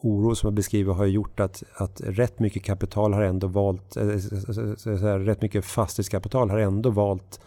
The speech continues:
att flyttas till Norden. Men när den, några av de här osäkerhetsmomenten kommer skingras, vilket jag rimligen tror att det kommer göra, då tror jag det kan komma, mm, komma att investeras mera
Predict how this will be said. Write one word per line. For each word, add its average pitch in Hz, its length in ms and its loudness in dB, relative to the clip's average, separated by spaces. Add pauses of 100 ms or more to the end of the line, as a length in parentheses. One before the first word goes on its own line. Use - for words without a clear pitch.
(680)
att - 360 -6 (640)
flyttas - 680 -2
till 90 360 -2 (160)
Norden. 117 440 0 (640)
Men 95 220 2
när 135 240 6
den, 123 160 2
några 113 540 4
av 117 80 4
de 107 40 2
här 107 80 4
osäkerhetsmomenten 104 800 0
kommer 101 340 0
skingras, 104 720 -2 (120)
vilket 95 260 -4
jag 101 380 -2
rimligen 98 280 0
tror 101 120 -2
att 101 60 -4
det - 60 -14
kommer 107 180 -2
göra, 104 220 0 (280)
då 113 180 -2
tror 104 200 -2
jag 98 60 0
det 98 60 -2
kan 98 160 -4
komma, 98 280 -2 (720)
mm, 104 960 -4
komma 104 260 0
att 95 220 -4
investeras 98 440 -2
mera 107 440 0